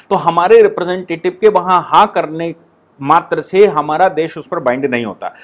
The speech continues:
हमारा प्रधानमंत्री visit करने गया, उसने एक memorandum sign किया, वो memorandum से हम बाध्य नहीं होते हैं। Economic power है तो कॉन्स्टिट्यूशन ने उसको economic treaty करने की power दी है। Constitution में Article two नाइंटी नाइन, थर्ड,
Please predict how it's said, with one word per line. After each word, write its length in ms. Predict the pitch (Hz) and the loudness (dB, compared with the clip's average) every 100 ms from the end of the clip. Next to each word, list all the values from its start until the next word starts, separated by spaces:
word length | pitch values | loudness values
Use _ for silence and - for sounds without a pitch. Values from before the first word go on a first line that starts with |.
| _ | _
हमारा 240 | - 202 208 | -4 2 2
प्रधानमंत्री 640 | 202 175 - 190 185 190 | 2 0 0 -2 -4 -4
visit 300 | 175 139 160 | -2 -2 -4
करने 320 | - 156 147 139 | -2 -4 -2 0
गया, 160 | 165 | 2
उसने 280 | 226 220 185 | 2 0 -6
एक 60 | 180 | -6
memorandum 540 | 147 143 165 180 180 | -4 -4 -4 -2 -4
sign 280 | 156 135 131 | -6 -8 -8
किया, 120 | 170 190 | -2 -2
वो 220 | 170 180 | 0 -2
memorandum 800 | 147 139 139 147 147 165 175 180 | -2 -6 -4 -4 -4 -4 -6 -6
से 260 | 170 190 196 | -4 0 0
हम 440 | 196 160 165 110 | 0 -6 -6 -4
बाध्य 340 | 117 147 147 165 | 0 0 0 -6
नहीं 300 | 139 127 175 | -6 -6 -6
होते 340 | 127 113 110 | -4 -6 -8
हैं। 260 | 104 139 175 - - - | -10 -12 -14 -20 -20 -12
Economic 540 | 170 214 226 247 254 - - | 0 2 2 -2 -4 -4 2
power 260 | 190 208 | 4 4
है 200 | 185 202 | 4 2
तो 140 | 214 214 | 2 -2
कॉन्स्टिट्यूशन 600 | 165 156 156 160 - 208 | -2 -8 -8 -4 -2 0
ने 100 | 202 | -2
उसको 240 | 175 202 | -2 -4
economic 640 | 160 - 180 233 285 - - | -4 -2 2 2 2 -2 -4
treaty 340 | 214 214 233 | -6 -4 -4
करने 320 | 208 190 202 | -2 -2 -2
की 100 | 196 | -4
power 320 | - 147 151 | 2 2 4
दी 220 | 143 120 117 | 0 -4 -8
है। 280 | 90 - _ _ _ _ _ _ _ _ _ _ _ _ _ | -12 -20 _ _ _ _ _ _ _ _ _ _ _ _ _
Constitution 640 | 151 160 226 202 165 165 | -2 -2 -4 -6 -6 -4
में 200 | 147 190 | -4 -4
Article 320 | 240 170 175 190 | -2 -2 -2 -6
two 220 | 190 185 | -6 -6
नाइंटी 380 | 160 147 143 143 | -6 -8 -8 -8
नाइन, 260 | 143 196 | -6 -8
थर्ड, 360 | 196 - 160 | -10 0 2